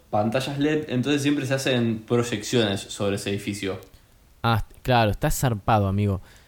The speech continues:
Speaker 2: El Burj Khalifa es el rascacielos ubicado en Dubái, con ochocientos veintiocho metros de altura.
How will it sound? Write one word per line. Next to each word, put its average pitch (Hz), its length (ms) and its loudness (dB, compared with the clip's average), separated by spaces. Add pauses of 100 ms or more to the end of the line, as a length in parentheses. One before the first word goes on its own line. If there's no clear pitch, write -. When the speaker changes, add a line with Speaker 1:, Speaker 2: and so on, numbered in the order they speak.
(120)
Speaker 2:
El 117 140 -6
Burj 160 180 0
Khalifa 156 380 -4
es 143 140 -6
el 120 80 -6
rascacielos 123 520 -6
ubicado 123 480 0
en 110 180 -8
Dubái, 98 380 -8 (420)
con 107 240 -8 (120)
ochocientos 135 640 -8
veintiocho 117 380 -8
metros 120 300 -8
de 110 60 -8
altura. 160 400 -8